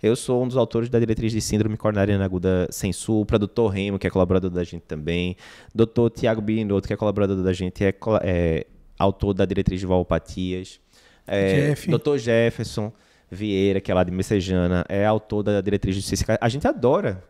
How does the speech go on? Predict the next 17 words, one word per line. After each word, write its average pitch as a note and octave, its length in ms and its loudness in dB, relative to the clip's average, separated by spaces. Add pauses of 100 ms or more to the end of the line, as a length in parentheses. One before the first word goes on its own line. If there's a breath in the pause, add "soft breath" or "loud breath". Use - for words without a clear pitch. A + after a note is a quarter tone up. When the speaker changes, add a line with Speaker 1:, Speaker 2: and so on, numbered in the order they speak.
(280)
Speaker 1:
a - 100 -2
gente G#2+ 160 -2
adora C3 420 2
a - 20 2
diretriz. C#3+ 600 -4 (460 loud breath)
Mas A#2 380 2
lembra E3+ 320 0
aquela F3 220 0
história C3 240 -2
que - 80 -4
a - 20 -2
gente A#2+ 140 -8
falou A2+ 260 2
do G#2 100 -2
custo - 280 -2
de - 40 0
oportunidade? A2 680 0